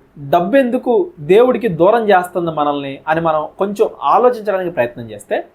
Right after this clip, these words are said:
ఈ డబ్బు వల్ల మనిషికి ముఖ్యంగా మూడు నష్టాలు ఉన్నాయి. ఏంటా మూడు నష్టాలు? ఒకటి, డబ్బు వల్ల మనం ప్రశాంతతను కోల్పోతాం. రెండు, డబ్బు వల్ల మనం పరిశుద్ధతను కోల్పోతాం.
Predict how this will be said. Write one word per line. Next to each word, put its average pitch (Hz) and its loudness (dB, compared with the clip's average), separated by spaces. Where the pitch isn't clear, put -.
ఈ 202 0
డబ్బు 175 2
వల్ల 233 4
మనిషికి 170 -4
ముఖ్యంగా 143 -2
మూడు 175 2
నష్టాలు 175 0
ఉన్నాయి. 101 -12
ఏంటా 247 4
మూడు 180 4
నష్టాలు? 131 -2
ఒకటి, 170 0
డబ్బు 135 -2
వల్ల 151 2
మనం 143 -2
ప్రశాంతతను 226 0
కోల్పోతాం. 117 -4
రెండు, 240 4
డబ్బు 156 0
వల్ల 220 4
మనం 160 -2
పరిశుద్ధతను 202 2
కోల్పోతాం. 104 -6